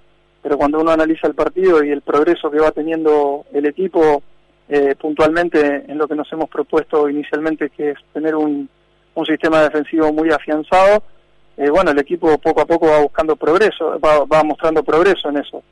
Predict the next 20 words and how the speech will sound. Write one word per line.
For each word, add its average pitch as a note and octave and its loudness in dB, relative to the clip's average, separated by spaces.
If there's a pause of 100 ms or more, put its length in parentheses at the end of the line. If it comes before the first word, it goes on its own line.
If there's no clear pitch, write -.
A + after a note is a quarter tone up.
(120)
Entonces, D#3+ 0 (760)
nuestro D#3+ 0
objetivo F3 0
está E3 2
puesto D3+ 0
en C#3 -10
el D3+ -6
desarrollo D#3+ -2
de D#3 2
los D#3 0
jugadores, E3+ 2 (220)
eh, C#3+ -6
puntualmente D#3+ -4
en D#3 -6
que C#3 -8
comprendan E3+ 0
y D3+ -4
entiendan E3+ -2
de D3 -6
qué F#3 0